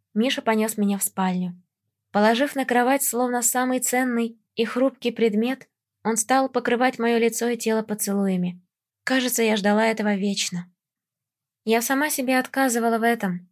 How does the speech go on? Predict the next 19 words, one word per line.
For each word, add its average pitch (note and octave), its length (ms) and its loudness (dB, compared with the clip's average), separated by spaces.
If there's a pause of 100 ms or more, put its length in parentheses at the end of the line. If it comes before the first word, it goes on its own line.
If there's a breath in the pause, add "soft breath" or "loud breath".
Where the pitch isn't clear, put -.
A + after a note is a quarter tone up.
(100)
сама A#3+ 380 0
запрещала. A3+ 720 0 (640)
Теперь A3 300 2
же G#3+ 120 0
поняла, G3+ 480 2 (260)
что - 240 -2
вот C#4 240 0
оно, F3 320 0 (500)
то, B3 160 4
чего A#3 260 0
я A3 140 2
так G3+ 220 0
долго G#3 360 2
искала. F#3 500 -4 (380)
Я A#3 220 4
влюблена, C4 640 0 (140)
и A3+ 80 0
это B3 200 0
прекрасно. A3+ 720 0